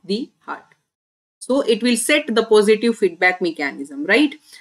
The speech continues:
That decreased pumping ability of the heart will decrease the stroke volume. So it will cause decrease in the cardiac output,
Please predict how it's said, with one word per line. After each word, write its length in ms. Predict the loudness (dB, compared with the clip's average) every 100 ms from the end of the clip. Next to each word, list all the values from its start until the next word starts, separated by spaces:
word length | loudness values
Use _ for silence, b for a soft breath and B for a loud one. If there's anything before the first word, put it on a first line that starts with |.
| B
That 260 | -2 0
decreased 400 | -2 0 0 0
pumping 380 | 0 -2 0 2
ability 420 | 2 2 -2 0
of 140 | 0 0
the 140 | -2
heart 340 | 0 0 0 0
will 180 | -2 -2
decrease 440 | -4 -2 -4 -2
the 120 | -4
stroke 420 | -4 0 0 0
volume. 460 | 0 0 2 0 0 _ b b
So 320 | 0 2 4
it 220 | 0 -2
will 140 | 0 -2
cause 280 | -2 -4 -4
decrease 460 | -8 -6 -6 -4
in 140 | -2 0
the 100 | 0
cardiac 480 | 0 0 -2 -4
output, 480 | -4 -4 -6 -2 -2